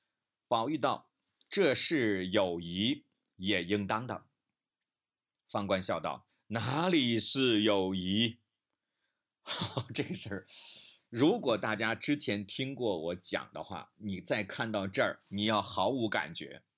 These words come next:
我觉得你白听了我以前讲的了。我跟你讲，我，我现在又要重复一下哈，重复一下我前面讲的，为什么在这里如此之重要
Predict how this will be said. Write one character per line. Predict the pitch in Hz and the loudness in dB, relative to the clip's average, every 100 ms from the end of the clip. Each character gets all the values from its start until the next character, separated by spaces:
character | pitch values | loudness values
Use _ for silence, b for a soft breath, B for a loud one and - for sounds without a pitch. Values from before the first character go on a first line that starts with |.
| _ _ - | _ _ -8
我 | 104 | -6
觉 | 104 | 0
得 | 110 | 0
你 | 110 87 | 0 -4
白 | - 95 107 | -4 -2 -2
听 | 110 139 131 | -2 -4 -2
了 | 113 92 | -2 -2
我 | 90 | -4
以 | 87 | -6
前 | - 76 85 | -8 -12 -12
讲 | 87 73 - | -10 -10 -12
的 | 64 | -16
了。 | 64 _ _ _ _ _ _ _ _ _ - B B B - | -16 _ _ _ _ _ _ _ _ _ -20 B B B -6
我 | |
跟 | 104 120 | -2 0
你 | |
讲， | 101 80 | -2 -2
我， | 85 90 | -6 -8
我 | 82 90 95 87 _ - | -8 -4 -4 -4 _ -18
现 | - 117 | -8 -6
在 | 107 101 | -4 -2
又 | 113 | 0
要 | 98 | 0
重 | 92 - 85 80 | -2 -10 -12 -10
复 | 117 92 | -6 -6
一 | 80 | -6
下 | 95 80 69 | -6 -6 -6
哈， | 85 73 - | -10 -12 -12
重 | 95 90 | -10 -8
复 | 120 | -6
一 | 98 | -4
下 | 92 87 | -4 -6
我 | 85 | -8
前 | 90 82 | -10 -6
面 | 92 85 | -6 -6
讲 | 85 - | -10 -12
的， | 67 - _ b b b b | -20 -20 _ b b b b
为 | 139 170 | 0 0
什 | 107 107 | 0 0
么 | 101 | 0
在 | 113 98 | 0 -2
这 | 110 | -2
里 | 90 76 | -2 -4
如 | 82 98 127 | -6 -2 -2
此 | - 85 73 | -4 -8 -10
之 | 87 82 | -10 -10
重 | 95 76 | -12 -12
要 | 78 69 | -14 -16